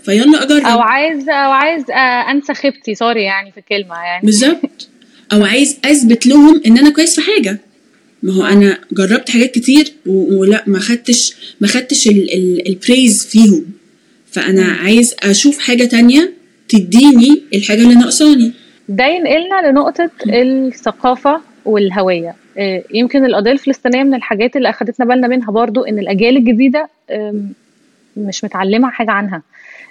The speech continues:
Speaker 2: آم، إحنا ده جزء من ثقافتنا ونشأتنا، إحنا نعرف كل حاجة أو مش نعرف كل حاجة، بس نعرف إن في أزمة في فلسطين، نعرف إن في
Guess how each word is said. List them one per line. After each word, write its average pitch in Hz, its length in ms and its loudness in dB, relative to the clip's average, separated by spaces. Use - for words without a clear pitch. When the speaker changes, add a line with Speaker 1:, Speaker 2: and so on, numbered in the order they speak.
Speaker 2:
آم، 180 800 -4
إحنا 294 460 0
ده 208 240 -2
جزء 226 380 0
من 214 280 -2
ثقافتنا 240 640 -4
ونشأتنا، 226 640 -4
إحنا - 320 -8
نعرف 214 360 -4
كل 226 180 -4
حاجة 226 240 -4
أو 262 200 -2
مش 302 260 -2
نعرف 285 140 -4
كل 262 160 -4
حاجة، 254 240 -6
بس 226 200 -12
نعرف 254 340 -2
إن 220 160 2
في 240 340 -2
أزمة 233 320 2
في 202 120 -6
فلسطين، 247 540 -4
نعرف 202 360 -4
إن 180 180 -8
في 202 400 -4